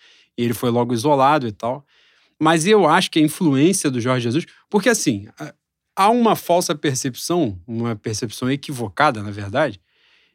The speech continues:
de que o jogador é robô, né? O jogador não, não... Ele vai porque ele ganha quinhentos mil, trezentos mil, quatrocentos, sei lá quanto ganha cada um.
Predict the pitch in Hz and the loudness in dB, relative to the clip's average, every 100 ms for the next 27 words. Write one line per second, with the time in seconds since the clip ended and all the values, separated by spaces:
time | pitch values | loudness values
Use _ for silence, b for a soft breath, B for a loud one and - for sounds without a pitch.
0 | _ 117 120 143 - - 151 180 202 156 | _ -6 -2 -4 -6 -8 -4 -2 0 0
1 | 180 170 147 202 240 190 156 117 98 _ | 2 2 2 4 2 4 4 4 -4 _
2 | _ _ 101 113 131 120 131 185 202 175 | _ _ -10 -2 -2 0 0 0 0 0
3 | 127 127 117 113 117 120 107 135 131 - | 0 0 -4 -6 -6 -4 0 0 -2 -2
4 | 131 127 117 127 120 104 - 117 120 - | 0 0 0 0 0 -4 -6 -4 -4 -4
5 | 107 120 110 107 110 101 110 107 104 95 | -4 -4 -4 -4 -4 -6 -6 -4 -6 -6
6 | 107 98 104 104 - 104 107 107 107 131 | -10 -8 -10 -10 -10 -12 -10 -8 -4 0
7 | 165 208 | 0 0